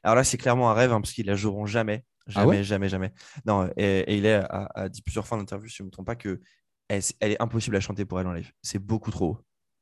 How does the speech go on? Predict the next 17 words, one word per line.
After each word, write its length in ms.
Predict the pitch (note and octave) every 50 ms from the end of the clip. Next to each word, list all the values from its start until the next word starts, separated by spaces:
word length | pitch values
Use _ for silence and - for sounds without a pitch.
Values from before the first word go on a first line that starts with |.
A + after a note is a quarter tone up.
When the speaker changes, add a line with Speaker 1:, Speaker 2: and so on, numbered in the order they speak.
| _ _ _ _ _ _ _ _ _ _ _ _ _ _ _ -
Speaker 2:
Ok, 180 | C3+ D3+ - G#2
Speaker 1:
Euh, 80 | F#2+ G#2+
Speaker 2:
c'est, 100 | G2+ G2
Speaker 1:
que, 340 | F2+ E2+ E2 E2 E2+ E2+ F2
que 40 | E2+
je 40 | -
crois, 120 | - - -
Speaker 2:
c'est, 60 | - -
Speaker 1:
que 80 | B2+
je 60 | A2+
crois 100 | - C#3
Speaker 2:
ça, 60 | - F2
Speaker 1:
qu'il 100 | E2 -
Speaker 2:
ça, 140 | - -
ça 160 | - - G2+ F#2
se 100 | - -
respecte. 360 | - - - C2+ C2+ -